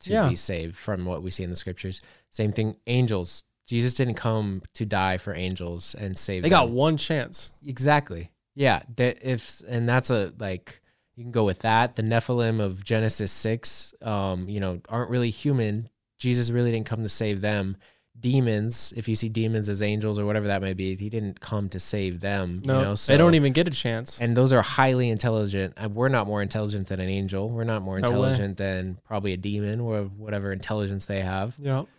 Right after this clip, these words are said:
Speaker 1: So, like, that's a good point. You can't, you can't model it or measure it by intelligence.
Speaker 2: Yeah.
Speaker 1: Yeah.
Speaker 2: So just, like, you know, just for argument's sake, they have an alien, whatever. So what? That doesn't mean that the gospel is wrong.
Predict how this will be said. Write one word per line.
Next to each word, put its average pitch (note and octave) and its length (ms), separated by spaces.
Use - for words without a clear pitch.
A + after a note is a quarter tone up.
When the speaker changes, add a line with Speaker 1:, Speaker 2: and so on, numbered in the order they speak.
Speaker 1:
So, G#2+ 460
like, B2 340
that's C3 220
a C#3+ 40
good A#2 140
point. F#2+ 260
You G2+ 80
can't, G#2 380
you B2 120
can't A#2 240
model G2 360
it F2 200
or F#2+ 100
measure F#2+ 420
it D2 220
by F2+ 180
intelligence. E2 720
Speaker 2:
Yeah. C#3 280
Speaker 1:
Yeah. D#2+ 180
Speaker 2:
So A3+ 220
just, G3 240
like, C#3 240
you F3+ 80
know, A#2+ 240
just E3+ 200
for C3 100
argument's C3+ 360
sake, D3+ 340
they C#3 100
have D3+ 160
an C#3 100
alien, C3+ 500
whatever. C#3 640
So G3 220
what? G3+ 460
That D3 120
doesn't E3 340
mean E3+ 280
that B2+ 240
the C3+ 40
gospel C#3+ 480
is B2+ 180
wrong. B2 360